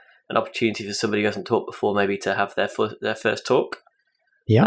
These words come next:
Speaker 1: Um, and it's pre-, it's pre-recorded again, I, I'm guessing. So,
Speaker 2: Mm-hmm.
Speaker 1: I mean, it theoretically makes it a bit easier, but also maybe doesn't always make it a bit easier. <laughs>
Speaker 2: Yeah, yeah, I, I, I noticed that last time, but this time we're,
Speaker 1: <laughs>
Speaker 2: we're gonna, we're gonna do it a bit differently.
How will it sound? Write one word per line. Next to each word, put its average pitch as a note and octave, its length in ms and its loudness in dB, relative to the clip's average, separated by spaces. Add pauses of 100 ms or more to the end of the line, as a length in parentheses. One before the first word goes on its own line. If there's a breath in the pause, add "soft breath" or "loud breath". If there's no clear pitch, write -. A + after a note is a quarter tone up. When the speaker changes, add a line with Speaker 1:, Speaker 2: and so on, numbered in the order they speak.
(120)
Speaker 1:
Um, G2+ 80 2
and G#2+ 80 2
it's - 80 -4
pre-, C3+ 220 4
it's - 180 -4
pre-recorded C3+ 560 4
again, C3 240 4
I, B2+ 160 4 (160)
I'm A#2 140 0
guessing. C#3 400 -2
So, A2 400 2
Speaker 2:
Mm-hmm. B2+ 260 8
Speaker 1:
I - 340 -4
mean, C#3+ 140 4
it - 100 2 (560)
theoretically B2+ 600 4
makes G#2+ 280 -2
it G2 120 -2
a - 20 -10
bit - 160 -2
easier, G#2 400 -2
but - 160 -2 (260)
also - 400 -4
maybe F#2+ 280 -2
doesn't - 260 -4
always F#2 240 -4
make - 220 -6
it F#2 40 -4
a - 60 -6
bit - 180 -6
easier. G2+ 420 0
<laughs> - 80 -2
Speaker 2:
Yeah, G#2 600 6
yeah, G#2+ 200 8
I, A2 280 6
I, G#2 200 2 (200)
I B2+ 80 8
noticed A#2 340 6
that A2 160 4
last G#2+ 220 6
time, A2+ 220 4 (340 loud breath)
but D3+ 200 8
this D#3+ 220 8
time D3+ 180 6
we're, C3 220 8
Speaker 1:
<laughs> - 20 6
Speaker 2:
we're A#2+ 120 8
gonna, A2+ 460 8
we're B2 100 10
gonna A#2+ 220 10
do A2+ 160 10
it G#2+ 60 8
a G2+ 40 6
bit G#2 180 4
differently. G#2 560 2